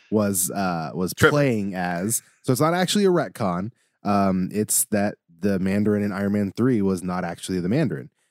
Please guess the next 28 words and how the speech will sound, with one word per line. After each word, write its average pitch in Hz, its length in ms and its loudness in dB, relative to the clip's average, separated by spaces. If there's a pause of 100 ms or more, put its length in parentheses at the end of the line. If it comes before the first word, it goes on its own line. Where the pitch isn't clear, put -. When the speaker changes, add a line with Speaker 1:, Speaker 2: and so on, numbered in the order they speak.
(120)
Speaker 1:
He 92 140 -4
was 80 80 -4
just - 160 -10
playing 117 420 0
the 87 60 -4
Mandarin. 82 260 -4
He 82 80 -4
was 87 80 -4
playing 117 380 0
up 110 140 -4
this 104 180 0
idea 113 360 2
of 107 60 2
being 98 220 -2
this, 90 180 -4
like, 87 220 -6 (360)
this 104 200 0
terrorist 98 420 0
person, 104 380 0
when 95 100 2
in 95 60 -2
all 92 140 0
actuality 95 420 -2
the 87 80 -4
Mandarin 90 280 -2
was 90 100 -4
somewhere 87 200 -4
else. - 300 -8